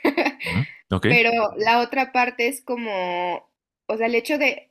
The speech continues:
Speaker 1: poder aceptar que la vas a cagar como papá y el poder decir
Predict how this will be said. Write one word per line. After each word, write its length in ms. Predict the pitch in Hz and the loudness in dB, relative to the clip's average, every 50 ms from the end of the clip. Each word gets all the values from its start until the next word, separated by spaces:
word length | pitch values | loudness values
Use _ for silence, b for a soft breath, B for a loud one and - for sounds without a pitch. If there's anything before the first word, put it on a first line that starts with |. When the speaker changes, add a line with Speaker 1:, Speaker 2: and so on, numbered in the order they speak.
| _ _ | _ _
Speaker 1:
poder 420 | - 208 208 208 208 208 202 - _ - | -6 -4 -2 -2 -2 -4 -6 -6 _ 0
aceptar 680 | 220 254 254 - 226 190 - - - 202 202 208 233 | 0 2 0 -2 -4 -6 -6 -4 -2 0 0 0 -2
que 80 | - 262 | -4 -4
la 100 | 254 226 | -2 -2
vas 160 | 190 190 196 | -2 -2 -4
a 80 | 208 208 | -6 -6
cagar 240 | - 202 180 170 - | -4 -2 -2 -2 -4
como 220 | - 208 208 196 | -8 -10 -10 -8
papá 360 | - 165 - - 185 190 185 - | -10 -8 -4 -2 0 0 0 -2
y 180 | 202 196 185 | -2 -2 -2
el 160 | 180 180 175 - | -2 -2 -2 -2
poder 360 | 190 185 180 185 185 185 185 | -2 0 2 2 2 0 0
decir 460 | 196 220 - - 220 220 214 - | -4 -8 -8 -8 -8 -8 -8 -10